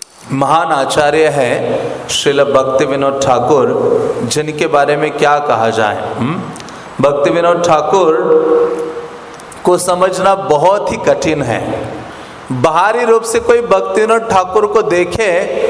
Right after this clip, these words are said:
तो कहेगा, "ये तो लंपट गृहस्थ हैं, चौदह बच्चे, इतना बड़ा परिवार, हाँ, और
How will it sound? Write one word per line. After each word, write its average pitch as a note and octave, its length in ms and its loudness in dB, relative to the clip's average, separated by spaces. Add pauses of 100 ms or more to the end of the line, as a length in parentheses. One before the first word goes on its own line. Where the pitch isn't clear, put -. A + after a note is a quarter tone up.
(400)
तो G3 100 2
कहेगा, G3 460 2
"ये A3 160 4
तो A3 160 2
लंपट F3+ 520 2
गृहस्थ F3 520 2
हैं, B2+ 420 0
चौदह F3 440 2
बच्चे, D#3 840 0 (460)
इतना F#3 400 0
बड़ा E3 360 4 (580)
परिवार, D#3+ 600 4 (720)
हाँ, - 760 0
और C#3+ 340 4